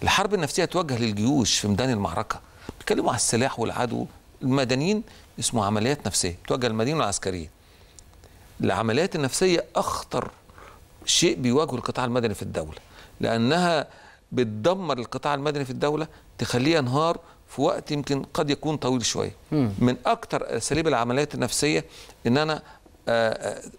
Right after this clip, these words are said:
Speaker 1: نموذج من ثلاث نقط. أول حاجة الإقناع، أقنعك أن ما لديك ليس الأفضل.
Speaker 2: آه.
Speaker 1: واللي أنا بقوله لك هو الأفضل والأحسن والأقوم، واستخدم ع-، في إقناعك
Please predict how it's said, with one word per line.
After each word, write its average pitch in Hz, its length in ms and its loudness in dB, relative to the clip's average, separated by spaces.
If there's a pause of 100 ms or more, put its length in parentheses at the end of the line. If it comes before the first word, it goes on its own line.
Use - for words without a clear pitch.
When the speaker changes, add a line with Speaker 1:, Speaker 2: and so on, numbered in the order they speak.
(160)
Speaker 1:
نموذج 147 460 2
من 113 180 -2
ثلاث 135 300 -2
نقط. - 180 -12 (640)
أول 190 200 2
حاجة 165 200 0
الإقناع، 101 480 -2 (380)
أقنعك 151 500 -2
أن 120 220 0
ما 143 180 2
لديك 156 420 0
ليس 143 300 -2
الأفضل. - 340 -4 (380)
Speaker 2:
آه. 127 280 4
Speaker 1:
واللي 127 160 6
أنا 185 100 2
بقوله 170 220 2
لك - 120 -2
هو 196 60 -2
الأفضل 165 380 0
والأحسن 147 460 0
والأقوم، 151 500 0 (380)
واستخدم 175 480 0
ع-، 135 200 2
في 156 160 -6
إقناعك 190 480 0